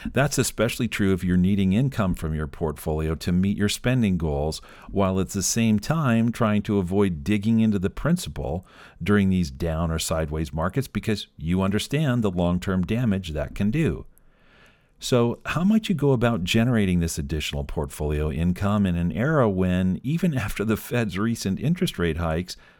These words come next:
bond interest and stock dividends are relatively lean compared with decades past?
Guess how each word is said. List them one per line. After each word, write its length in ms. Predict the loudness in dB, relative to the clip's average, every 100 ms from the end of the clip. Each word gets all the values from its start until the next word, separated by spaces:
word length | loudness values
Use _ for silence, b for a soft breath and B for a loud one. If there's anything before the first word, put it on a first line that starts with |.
| b b
bond 360 | -2 0 2 2
interest 480 | 0 0 0 0 0
and 140 | 0
stock 400 | 0 -2 -4 -4
dividends 460 | -4 -2 0 0 0
are 160 | -2
relatively 760 | -2 -2 0 0 -2 -2 0 2
lean 460 | 2 4 4 2
compared 500 | 0 -2 0 0 0
with 200 | -2 -6
decades 440 | -4 -6 -6 -10 -6
past? 480 | -6 -4 -8 -12